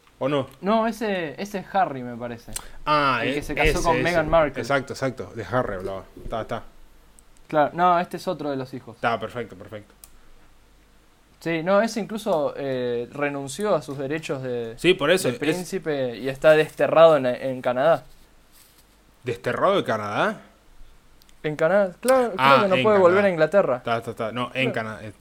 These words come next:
Speaker 1: entendí de Canadá, tipo, no entendía por qué mierda de Canadá si no tiene nada que ver.
Speaker 2: Ah, no, no, no, está en Canadá,
Speaker 1: Está.
Speaker 2: sí.
Speaker 1: Buenísimo.
Speaker 2: Me parece que ya no, no puede vivir en Inglaterra por haber renunciado a sus derechos de,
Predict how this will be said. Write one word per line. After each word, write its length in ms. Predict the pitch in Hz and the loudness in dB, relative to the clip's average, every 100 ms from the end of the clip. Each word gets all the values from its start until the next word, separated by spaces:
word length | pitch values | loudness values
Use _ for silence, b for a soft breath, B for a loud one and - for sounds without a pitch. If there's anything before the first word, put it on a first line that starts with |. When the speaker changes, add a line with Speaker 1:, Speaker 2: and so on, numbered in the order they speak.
| - | -12
Speaker 1:
entendí 360 | 120 110 117 127 | -10 -8 -4 -4
de 280 | 120 143 139 | 2 4 4
Canadá, 340 | 117 113 107 | 2 -2 -6
tipo, 200 | 98 107 | -8 -10
no 100 | 110 | -6
entendía 420 | 123 120 127 123 | -4 -2 0 0
por 200 | 127 117 | 0 -4
qué 100 | - | -2
mierda 460 | 123 127 131 135 131 | -2 0 0 2 2
de 120 | 117 | 2
Canadá 380 | 117 110 123 120 | 0 -2 -2 -4
si 100 | 113 | -8
no 120 | 104 | -14
tiene 260 | 107 104 110 | -14 -12 -10
nada 140 | 110 | -8
que 80 | 113 | -8
ver. 180 | 107 101 b b b b _ _ _ _ | -8 -10 b b b b _ _ _ _
Speaker 2:
Ah, 220 | 175 190 180 | 2 2 2
no, 160 | 180 | 0
no, 100 | 170 | 0
no, 160 | 170 156 - | -6 -10 -12
está 320 | 135 165 156 | -6 -2 0
en 160 | 160 135 | -2 -4
Canadá, 380 | 123 113 110 | -6 -6 -10
Speaker 1:
Está. 300 | - 120 110 | -12 -8 -8
Speaker 2:
sí. 80 | 135 131 b b - | -8 -14 b b -8
Speaker 1:
Buenísimo. 420 | 117 117 131 156 | -6 -4 -8 -2
Speaker 2:
Me 20 | |
parece 240 | 170 226 185 | 0 0 -2
que 80 | 160 | -4
ya 160 | 180 | -4
no, 160 | 175 135 | -4 -4
no 180 | 160 151 | -4 -2
puede 220 | 175 156 | 0 0
vivir 180 | 156 160 | -4 -6
en 80 | 135 | -8
Inglaterra 520 | 127 120 151 127 110 | -8 -6 -6 -6 -8
por 160 | 117 | -10
haber 160 | 113 123 | -10 -8
renunciado 580 | 120 120 117 139 127 117 | -10 -12 -14 -8 -8 -8
a 60 | |
sus 180 | - 117 | -12 -16
derechos 480 | 117 120 120 120 117 | -12 -10 -12 -14 -16
de, 200 | 113 | -16